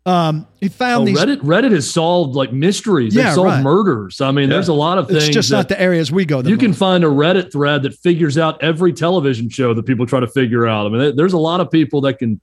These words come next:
Speaker 2: sleuth it up on Reddit and, and figure things out.
Speaker 3: It's
Speaker 1: So
Speaker 3: like
Speaker 1: he
Speaker 3: T M Z, when, when T M Z reports a death, you can count on it being accurate.
Speaker 1: So he put out
Speaker 2: Yep.
Speaker 1: these twelve maps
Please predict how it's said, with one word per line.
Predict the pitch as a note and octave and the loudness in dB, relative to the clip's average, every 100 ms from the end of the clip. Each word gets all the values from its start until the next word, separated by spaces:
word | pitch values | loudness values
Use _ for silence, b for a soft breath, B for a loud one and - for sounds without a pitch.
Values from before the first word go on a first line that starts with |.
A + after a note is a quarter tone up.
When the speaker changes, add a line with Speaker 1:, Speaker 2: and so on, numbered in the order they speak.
| _ | _
Speaker 2:
sleuth | - - D3+ G3 F3+ | -14 -6 -2 0 0
it | D3+ | -2
up | E3+ F3 | -2 -2
on | B2+ B2 | -4 -2
Reddit | C3+ E3 A2 A#2 | -2 -2 -2 -4
and, | A#2 | -4
and | A#2 A2+ | -4 -4
figure | D3+ B2+ | -2 -2
things | A#2+ B2+ A#2 | -2 -2 -2
out. | B2+ B2+ - | -2 -4 -4
Speaker 3:
It's | |
Speaker 1:
So | A#3+ | 0
Speaker 3:
like | A3 E4+ | 2 2
Speaker 1:
he | |
Speaker 3:
T | E3 E3 | 2 2
M | D3 | 4
Z, | A#2+ D#3 C#3 | 4 4 4
when, | B2+ C3+ | 2 2
when | C3 B2 | 0 0
T | D#3+ | 0
M | D3+ | 0
Z | B2 D3+ | 0 0
reports | C3 A#2 D#3 C#3 C3 | 2 0 0 0 0
a | |
death, | G#2 A#2 B2+ G2+ A2 | -2 0 0 -2 -4
you | |
can | - G2+ | -4 -4
count | A#2+ A2 | 0 0
on | G#2+ G2+ | 0 0
it | |
being | G2 G2+ | 0 0
accurate. | G#2 A2 - C2 - - | 0 -2 -6 -10 -10 -2
Speaker 1:
So | A#3+ | 0
he | G#3 | 2
put | - D#4+ | 0 0
out | B3 A3+ | 0 0
Speaker 2:
Yep. | A3+ | -2
Speaker 1:
these | F3+ - | -2 -4
twelve | - - A3+ B3+ A3 D#3+ | -8 -2 2 2 0 0
maps | F3+ G#3 F3+ C3 - - | 0 0 -2 -4 -10 -10